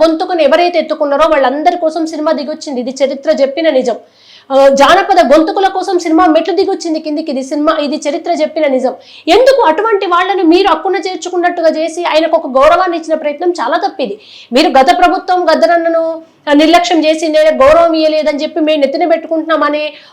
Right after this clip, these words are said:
ఒక, ఒక, ఒక గొప్పతనాన్ని చూపించుకోవడం కోసం మీరు గద్దరన్న పేరిస్తే అది గద్దరన్నకి ఇచ్చే గౌరవం కాదు. గద్దరన్నతో తెలంగాణ ఉద్యమాల్లో ఆయన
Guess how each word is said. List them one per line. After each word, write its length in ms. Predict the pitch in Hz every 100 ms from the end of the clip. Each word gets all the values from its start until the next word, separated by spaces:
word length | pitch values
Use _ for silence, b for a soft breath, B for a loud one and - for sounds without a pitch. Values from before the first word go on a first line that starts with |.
| 285
ఒక, 100 | 294
ఒక, 200 | 330 330
ఒక 360 | 311 302 311
గొప్పతనాన్ని 580 | 269 294 330 370 359 302
చూపించుకోవడం 480 | 320 349 - 349 320
కోసం 280 | 302 294 302
మీరు 200 | 285 262
గద్దరన్న 360 | 254 311 320
పేరిస్తే 380 | 311 277 269 320
అది 100 | 277
గద్దరన్నకి 500 | 240 240 302 311 302
ఇచ్చే 140 | - 226
గౌరవం 400 | 220 247 247 214
కాదు. 220 | 196 190 b b b _ - 220
గద్దరన్నతో 680 | 254 320 370 330 320 320 508 - _ -
తెలంగాణ 420 | 269 311 339 330
ఉద్యమాల్లో 680 | 302 233 285 285 277 262 - - b b b
ఆయన 180 | 262